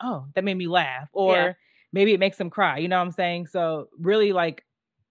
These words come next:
Speaker 1: pull the person in. Don't just
Speaker 2: Yeah.
Speaker 1: start it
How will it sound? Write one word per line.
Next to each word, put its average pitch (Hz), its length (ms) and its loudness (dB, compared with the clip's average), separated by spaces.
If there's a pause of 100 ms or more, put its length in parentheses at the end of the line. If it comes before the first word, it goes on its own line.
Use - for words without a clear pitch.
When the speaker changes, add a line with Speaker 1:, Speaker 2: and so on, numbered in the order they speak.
(200)
Speaker 1:
pull 202 320 2
the 170 100 -2
person 180 440 -2
in. 147 400 -8
Don't 170 200 -4
just 349 60 2 (100)
Speaker 2:
Yeah. 127 40 -2
Speaker 1:
start 180 280 4
it 170 300 -2